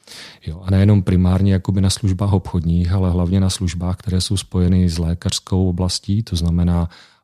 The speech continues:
eh, U P M C, University of Pittsburgh Medical Center, se obrovským způsobem rozrostla. Dostal se v podstatě do takové pozice, že má vlastně prim, nevím, jestli s-, dokonce ne celosvětový ve výzkumu rakoviny a tak dále.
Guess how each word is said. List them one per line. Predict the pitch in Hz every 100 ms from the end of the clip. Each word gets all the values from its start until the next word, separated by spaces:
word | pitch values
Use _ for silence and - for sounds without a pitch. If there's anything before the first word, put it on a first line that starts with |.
| - 90 87
eh, | 87
U | 87
P | - 90
M | 90
C, | - 85 80 104
University | 107 92 90 87 85 82 95
of | 85
Pittsburgh | 98 82 87
Medical | 90 85 -
Center, | 95 101 87 85
se | 90 - 95
obrovským | 98 90 101 -
způsobem | 92 - 98 90 90
rozrostla. | 87 87 85 85 - 87 95 - _ _ _ _ _ -
Dostal | 92 87 - 95 95 90
se | 92 -
v | 92
podstatě | 104 - 95
do | 95
takové | 87 92 95 92
pozice, | - 87 87 - 92
že | 90 95 92 90
má | 90 90 87 87 87 90 104
vlastně | 104 - - 87 -
prim, | 98 92 95 104 - - _ _ - 85 82 85 82
nevím, | 85 85 82
jestli | 87 - 90
s-, | - _
dokonce | 87 85 87 87
ne | 90 87
celosvětový | - 85 - 92 95 90 85
ve |
výzkumu | 80 78 - 92
rakoviny | 87 82 - 85 87
a | 87
tak | 92 82
dále. | 82 78 85